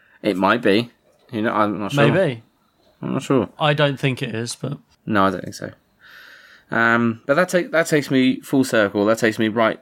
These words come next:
Speaker 1: through all the information that I wanted to, uh, draw on, really.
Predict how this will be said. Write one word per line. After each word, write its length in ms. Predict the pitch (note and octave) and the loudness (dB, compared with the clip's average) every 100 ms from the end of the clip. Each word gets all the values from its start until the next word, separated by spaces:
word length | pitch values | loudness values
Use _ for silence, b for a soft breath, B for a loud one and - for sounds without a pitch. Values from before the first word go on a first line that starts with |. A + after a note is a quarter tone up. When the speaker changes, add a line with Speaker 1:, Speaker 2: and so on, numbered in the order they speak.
| - | -14
Speaker 1:
through 300 | - A2+ A2 | -2 2 2
all 80 | A2 | 4
the 100 | G#2 | 2
information 540 | G2 A2 G#2 G2 A#2+ | 0 0 0 0 -4
that 140 | - - | -6 -4
I 100 | G#2+ | -2
wanted 260 | G#2+ G#2 | 0 -2
to, 220 | - G2+ - _ _ _ - | -4 -6 -8 _ _ _ -2
uh, 240 | G2+ G2+ | 0 0
draw 380 | G2+ B2 A2 F#2+ | 2 2 4 2
on, 120 | F#2 | 2
really. 360 | F2+ F2+ A2+ | 0 0 -2